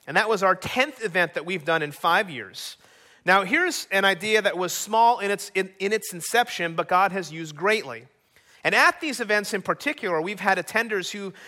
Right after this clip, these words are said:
have come from secular scientific backgrounds and people coming from different religions attending. Because the heart behind these events is to live out what Paul writes in Second Corinthians four fifteen,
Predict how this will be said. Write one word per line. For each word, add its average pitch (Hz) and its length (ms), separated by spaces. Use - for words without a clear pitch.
have 175 160
come 208 240
from 180 160
secular 220 440
scientific 185 640
backgrounds 139 680
and 160 240
people 208 240
coming 196 260
from 190 160
different 202 300
religions 190 580
attending. 160 640
Because 196 260
the 220 100
heart 302 380
behind 196 380
these 170 160
events 147 380
is 160 100
to 175 140
live 220 240
out 202 220
what 175 120
Paul 220 240
writes 170 400
in 165 80
Second 233 400
Corinthians 175 520
four 190 280
fifteen, 160 680